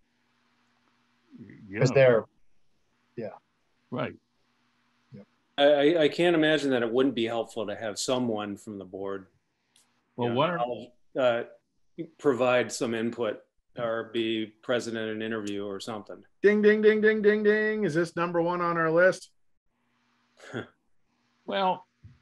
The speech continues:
Speaker 1: they, you know,
Speaker 2: I don't
Speaker 1: I
Speaker 2: know. That might be trickier because
Speaker 1: I don't
Speaker 2: that
Speaker 1: wanna
Speaker 2: might
Speaker 1: put the script
Speaker 2: yeah.
Speaker 1: down. I
Speaker 2: But
Speaker 1: don't
Speaker 2: I
Speaker 1: wanna
Speaker 2: like,
Speaker 1: put the script in.
Speaker 2: yeah, I like giving some input.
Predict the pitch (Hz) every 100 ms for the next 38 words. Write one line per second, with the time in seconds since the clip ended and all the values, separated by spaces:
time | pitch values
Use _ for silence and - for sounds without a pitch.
0 | _ 311 190 185 175 170 175 - - _
1 | _ _ _ _ _ _ _ 127 139 190
2 | 190 185 185 165 165 185 160 170 170 147
3 | 143 156 156 156 131 117 107 - _ _
4 | _ - 135 131 135 127 120 - - -
5 | _ _ 165 320 262 190 147 143 123 151
6 | - 170 131 123 123 120 107 127 - -
7 | _ _ _ _ _ _ - 160 139 151
8 | 175 151 156 117 - 135 110 127 123 117
9 | 117 135 139 143 139 123 - 117 117 127
10 | 131 113 95